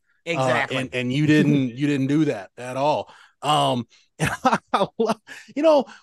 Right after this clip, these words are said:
Speaker 1: where I am with Sark and, and the fourth down stuff, and, and so, trust me, sitting in the press box, I hear it from all sides. It's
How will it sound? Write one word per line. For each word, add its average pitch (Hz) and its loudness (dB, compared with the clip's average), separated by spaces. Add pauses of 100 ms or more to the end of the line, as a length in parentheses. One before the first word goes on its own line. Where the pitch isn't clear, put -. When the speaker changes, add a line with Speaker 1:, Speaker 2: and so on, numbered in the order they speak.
Speaker 1:
where 175 4
I 349 4
am 311 2
with 190 2
Sark 165 0
and, 147 0
and 135 -4
the 120 -6
fourth 160 -2
down 139 -2
stuff, 156 -2
and, 143 -6
and 143 -4 (280)
so, - -2
trust 196 0
me, 135 -2
sitting 180 -2
in 160 -2
the 143 -2
press 160 -4
box, 120 -8
I 135 -10
hear 170 -10
it 147 -8
from 123 -6
all 127 -6
sides. 127 -8
It's 117 -14